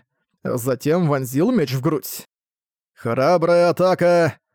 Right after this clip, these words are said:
но сегодня это моя победа!" Глаза Арка блеснули.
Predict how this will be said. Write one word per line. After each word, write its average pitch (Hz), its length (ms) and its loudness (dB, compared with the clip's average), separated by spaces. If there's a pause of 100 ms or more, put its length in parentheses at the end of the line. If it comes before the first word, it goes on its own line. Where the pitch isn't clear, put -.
(160)
но 139 280 -2
сегодня 175 600 0
это 190 160 0
моя 185 320 2
победа!" 160 680 0 (540)
Глаза 131 800 0
Арка 151 220 -2
блеснули. 139 680 -2